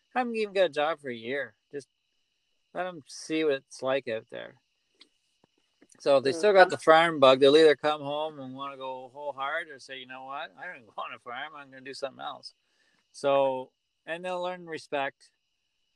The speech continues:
Speaker 1: for bosses, elders, whatever. Um,
Speaker 2: Mm-hmm.
Speaker 1: yeah.
Speaker 2: So that's, that's a good one for, um, I guess both the, the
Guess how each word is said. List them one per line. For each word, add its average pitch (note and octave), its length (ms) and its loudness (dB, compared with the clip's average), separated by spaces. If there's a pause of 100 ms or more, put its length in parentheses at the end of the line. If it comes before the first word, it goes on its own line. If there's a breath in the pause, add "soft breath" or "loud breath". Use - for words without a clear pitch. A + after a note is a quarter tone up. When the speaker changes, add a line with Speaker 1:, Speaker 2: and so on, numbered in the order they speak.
(400)
Speaker 1:
for B2+ 440 0 (140)
bosses, A#2+ 760 -10
elders, B2 600 -8
whatever. A#2 500 -8 (520)
Um, A2 60 -16 (540)
Speaker 2:
Mm-hmm. G3+ 200 -8 (680)
Speaker 1:
yeah. A#1+ 300 -8 (1120)
Speaker 2:
So G3+ 100 6
that's, G3 260 8 (200)
that's G#3 240 2
a A#3 80 6
good G3+ 220 2
one F#3 240 4 (140)
for, E3+ 540 2 (260)
um, D#3+ 420 0 (260)
I G3 140 6
guess G3+ 160 6 (140)
both F#3 240 8 (100)
the, F3 360 4 (840)
the - 80 0